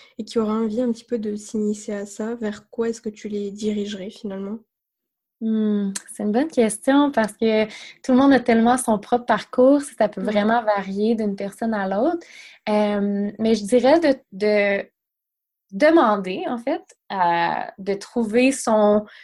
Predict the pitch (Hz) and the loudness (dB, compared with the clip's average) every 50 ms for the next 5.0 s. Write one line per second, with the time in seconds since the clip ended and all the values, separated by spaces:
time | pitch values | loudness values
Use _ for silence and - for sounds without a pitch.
0 | - - - _ - - 254 233 226 202 185 196 185 190 202 196 202 196 190 190 | -20 -20 -16 _ -4 0 2 2 2 2 0 0 -2 -2 -2 -4 -4 -4 -4 -6
1 | 175 - 202 - - 196 185 185 - 196 190 202 190 - - 190 196 196 202 208 | -8 -8 -8 -6 -4 -4 -4 -4 -4 -6 -4 -4 -4 -2 -2 0 2 2 4 2
2 | 214 196 202 196 190 185 190 - - - - 214 202 196 196 196 196 - - - | 2 2 2 2 2 0 -2 -4 -8 -4 0 2 4 4 4 4 2 -2 -2 0
3 | 233 214 208 208 196 202 - - - 196 185 202 208 214 208 190 190 - - - | 2 2 4 2 2 0 -4 -6 -6 -6 -6 -8 -4 -2 -2 -2 -2 -4 -6 -2
4 | - 226 233 226 226 202 - 202 185 185 185 196 214 - - 190 185 180 180 175 | 0 0 0 0 -2 -4 -4 -4 -4 -2 0 0 0 0 -2 -6 -8 -8 -8 -10